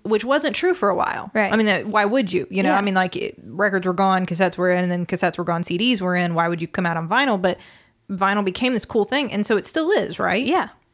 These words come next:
Speaker 2: Yeah, I mean, I have a record player in my room. When I'm, like, getting ready for school in the morning, I don't even turn on my phone and listen to music. I just turn on my record player and listen to, like, a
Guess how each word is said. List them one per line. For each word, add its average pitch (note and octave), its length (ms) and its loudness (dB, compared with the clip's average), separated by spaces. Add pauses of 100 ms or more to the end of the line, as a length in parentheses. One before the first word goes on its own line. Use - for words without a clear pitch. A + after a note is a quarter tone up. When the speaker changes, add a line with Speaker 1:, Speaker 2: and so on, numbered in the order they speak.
(140)
Speaker 2:
Yeah, A#3+ 140 0
I G#3+ 100 0
mean, G#3 100 0
I G3 120 4
have B3+ 120 2
a G#3+ 60 0
record G#3 320 0
player G3+ 240 2
in G3 80 -2
my G3 80 -2
room. G#3 440 0 (520)
When G3+ 120 2
I'm, G3+ 120 2
like, G3 140 0
getting G3 160 0
ready G3+ 100 0
for G3 120 -6
school G3+ 200 -4
in G3+ 40 0
the G3+ 60 -2
morning, F#3 280 -4
I F3+ 60 0
don't G3 120 2
even F#3+ 140 0
turn G3 160 -2
on F#3+ 80 -2
my F3+ 120 -4
phone G3+ 260 2
and F#3 80 -2
listen F#3 200 -12
to F3 40 -8
music. E3+ 240 -6
I F#3 120 0
just G3 100 -2
turn F#3 140 -2
on F#3 80 -6
my - 60 -8
record G3 300 -2
player F#3 360 0 (520)
and F#3+ 120 0
listen F#3+ 360 0
to, F#3 80 2
like, F3 380 -2 (880)
a - 80 -14